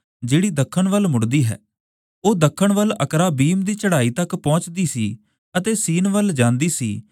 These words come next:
ਅਤੇ ਕਾਦੇਸ਼ ਬਰਨਿਆ ਦੇ ਦੱਖਣ ਤੋਂ ਉਤਾਹਾਂ ਜਾ ਕੇ ਹਸਰੋਨ ਕੋਲੋਂ ਦੀ ਲੰਘ ਕੇ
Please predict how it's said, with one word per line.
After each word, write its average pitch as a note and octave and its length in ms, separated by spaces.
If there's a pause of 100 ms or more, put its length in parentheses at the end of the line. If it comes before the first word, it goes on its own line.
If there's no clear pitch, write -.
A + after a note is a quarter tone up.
(260)
ਅਤੇ G#3+ 200
ਕਾਦੇਸ਼ F3+ 520
ਬਰਨਿਆ D3 420
ਦੇ G3+ 160
ਦੱਖਣ E3+ 420
ਤੋਂ G#3 160
ਉਤਾਹਾਂ C#3 480
ਜਾ B2+ 220
ਕੇ A2+ 300 (420)
ਹਸਰੋਨ E3 380
ਕੋਲੋਂ F3 340
ਦੀ G3 120
ਲੰਘ D3 280
ਕੇ G3+ 220